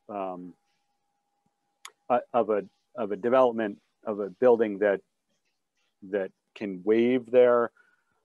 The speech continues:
parking requirement because they happen to be, you know, right next to, uh, a, uh, municipal lot. Um, and therefore,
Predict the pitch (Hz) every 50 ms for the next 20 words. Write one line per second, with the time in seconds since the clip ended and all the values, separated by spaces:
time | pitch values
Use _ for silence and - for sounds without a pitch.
0 | _ - 135 127 110 120 123 120 117 117 - - 123 117 117 120 120 117 110 -
1 | 107 - - 104 98 - 104 98 98 95 101 101 101 98 101 95 92 - 95 92
2 | 92 90 87 98 123 110 101 92 90 87 - _ _ _ _ _ 101 98 92 90
3 | 92 98 92 - - - - - 98 90 87 87 87 85 85 82 - _ _ _
4 | _ - _ _ _ _ _ _ _ _ 98 92 87 85 82 82 82 - _ _
5 | _ _ _ _ 101 90 87 87 87 101 98 98 92 90 90 - - _ 101 90
6 | 87 92 95 98 104 - _ _ _ _ _ _ _ _ _ _ _ _ _ -
7 | 98 92 90 90 85 85 85 85 - _ _ _ _ _ _ _ _ _ _ _
8 | _ _ _ _ _ _ _ _ _ _ _ _ _ _ _ _ _ _ _ _
9 | _ _ _ - 117 104 95 98 95 92 - _ - 95 90 90 85 85 90